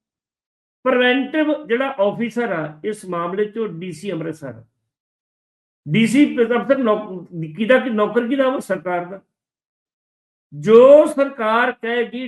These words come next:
ਡੀ ਸੀ ਉਹਦੇ ਤੇ ਪੂਰਨੇ ਪਏਗਾ। ਡੀ ਸੀ ਨੇ ਆਪਣੇ ਕੋਲੋਂ ਕੁਛ ਨਹੀਂ ਕਰਨਾ। ਡੀ ਸੀ ਨੇ ਤਾਂ ਲਾਈ ਹੈ। ਇੱਥੇ ਕੋਰਟ ਨੂੰ ਚਾਹੀਦਾ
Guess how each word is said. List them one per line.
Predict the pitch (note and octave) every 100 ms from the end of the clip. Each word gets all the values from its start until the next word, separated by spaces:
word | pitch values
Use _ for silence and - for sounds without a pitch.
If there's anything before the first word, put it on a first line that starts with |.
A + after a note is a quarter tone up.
| F#3
ਡੀ | F3 G3+ G3+
ਸੀ | A3 A#3
ਉਹਦੇ | F3+ G#3 A#3
ਤੇ | A#3 A#3
ਪੂਰਨੇ | A3+ - F3+ F3+ G#3+
ਪਏਗਾ। | G3 G#3 G#3 A3+
ਡੀ | F3+ F3 D#3+
ਸੀ | G3
ਨੇ | G3+
ਆਪਣੇ | G3 G3+ F#3+
ਕੋਲੋਂ | G3+ G3
ਕੁਛ | - A3 -
ਨਹੀਂ | F#3 D#3
ਕਰਨਾ। | C#3 A#2+ A#2+ A#2 A2 _ _ _ _ _ _ _ _ _ _ _ _ _ C3+
ਡੀ | C#3+ F3
ਸੀ | G3+
ਨੇ | C4+
ਤਾਂ | A#3+
ਲਾਈ | B3 B3+ D#4
ਹੈ। | D4 - _ _ _ _ _ _ _ _ _ _ _ _ _ _ -
ਇੱਥੇ | C4 C4+ E4+
ਕੋਰਟ | E4 - B3+ D4 D4
ਨੂੰ | F4 C#4
ਚਾਹੀਦਾ | B3+ C4 A#3